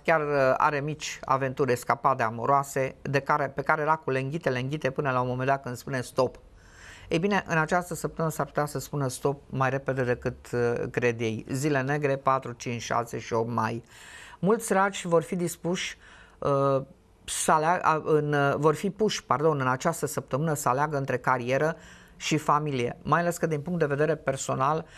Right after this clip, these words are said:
le merge bine și nu vor fi de acord de dragul unui capriciu să se lase de muncă.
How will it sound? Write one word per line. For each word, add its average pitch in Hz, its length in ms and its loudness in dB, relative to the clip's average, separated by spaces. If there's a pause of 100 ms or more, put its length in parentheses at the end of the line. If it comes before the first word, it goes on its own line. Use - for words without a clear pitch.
(220)
le 165 160 4
merge 180 400 2
bine 131 360 -4 (200)
și - 220 -4
nu 214 100 0
vor 226 180 0
fi 214 120 0
de 175 100 0
acord 160 320 2
de 147 100 2
dragul 151 300 0
unui 139 140 -4
capriciu 139 480 -2
să 131 160 -2
se 131 160 0
lase 131 300 2
de 143 140 2
muncă. 139 420 -2